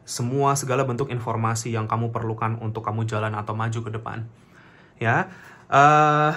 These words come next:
kunci dari masalah kamu akan diberikan di sini. Kunci untuk membuka pintu ke arah yang lebih baik.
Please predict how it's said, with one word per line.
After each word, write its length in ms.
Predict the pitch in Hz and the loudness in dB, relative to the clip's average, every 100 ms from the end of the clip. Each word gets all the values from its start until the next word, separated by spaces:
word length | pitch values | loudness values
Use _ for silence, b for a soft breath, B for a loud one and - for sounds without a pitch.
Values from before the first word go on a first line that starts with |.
| - | 2
kunci 400 | 165 165 139 107 - | 6 6 4 -4 -4
dari 160 | 120 123 | -4 -2
masalah 320 | 117 120 117 | 0 0 0
kamu 320 | 117 117 107 | 0 -2 -2
akan 80 | 113 | -2
diberikan 400 | 113 110 110 110 | -2 -2 -4 -4
di 160 | 110 | -6
sini. 240 | 107 110 113 | -6 -10 -6
Kunci 320 | - 139 135 | -2 -2 -2
untuk 240 | 113 113 | -4 -4
membuka 320 | 113 110 110 110 | -4 -4 -4 -4
pintu 400 | 117 113 110 - | -4 -4 -8 -8
ke 80 | - | -4
arah 240 | 107 107 107 | -2 -2 -2
yang 80 | |
lebih 160 | 107 110 | -4 -6
baik. 240 | 107 104 | -6 -6